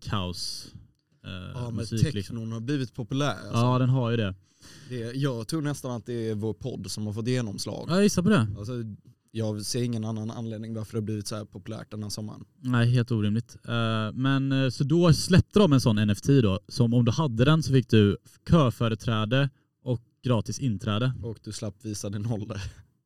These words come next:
Speaker 1: Jag slapp visa min ålder. Eller jag visade ju lägg då, så jag var arton,
Speaker 2: Ja.
Speaker 1: men de,
Speaker 2: Mm.
Speaker 1: eh, den rekommenderade åldern på tjugotre var ju ute ur fönstret, så att säga.
Speaker 2: Ja, ja, ja.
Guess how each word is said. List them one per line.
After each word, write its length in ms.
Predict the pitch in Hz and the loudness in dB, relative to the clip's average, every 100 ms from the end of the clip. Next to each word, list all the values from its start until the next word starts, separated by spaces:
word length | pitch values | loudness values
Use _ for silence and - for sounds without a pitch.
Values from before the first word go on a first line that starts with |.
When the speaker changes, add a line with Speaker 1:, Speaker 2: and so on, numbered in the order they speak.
| _ _ _ _ | _ _ _ _
Speaker 1:
Jag 160 | - 156 | 2 4
slapp 240 | 190 175 | 4 0
visa 160 | 170 143 | 0 0
min 100 | 143 | -2
ålder. 180 | 85 170 | 0 4
Eller 100 | 180 | 4
jag 60 | 170 | 6
visade 280 | 165 160 | 6 6
ju 60 | 156 | 6
lägg 200 | 165 156 | 6 6
då, 120 | 120 | 2
så 100 | 107 | 4
jag 40 | 117 | 4
var 300 | 110 120 110 | 4 2 2
arton, 300 | 117 131 101 | 4 4 6
Speaker 2:
Ja. 40 | |
Speaker 1:
men 120 | 110 | 6
de, 260 | 117 113 113 | 6 6 6
Speaker 2:
Mm. 280 | 113 104 101 | 6 4 0
Speaker 1:
eh, 60 | - _ _ _ _ _ _ _ _ _ - | -8 _ _ _ _ _ _ _ _ _ 2
den 120 | 147 | 4
rekommenderade 540 | 147 143 143 143 139 | 6 6 6 6 6
åldern 160 | 127 113 | 4 4
på 120 | 120 | 4
tjugotre 460 | 123 - 135 120 98 | 2 0 2 2 4
var 140 | 98 | 4
ju 240 | 98 98 98 | 4 2 0
ute 240 | 117 101 107 | -4 0 0
ur 80 | |
fönstret, 480 | 104 123 113 - - | 0 -2 -2 -6 -10
så 60 | - | -10
att 60 | |
säga. 140 | - - 131 - _ 113 | -10 -14 -14 -20 _ -12
Speaker 2:
Ja, 220 | 110 104 | -10 -10
ja, 60 | - | -12
ja. 60 | - | -18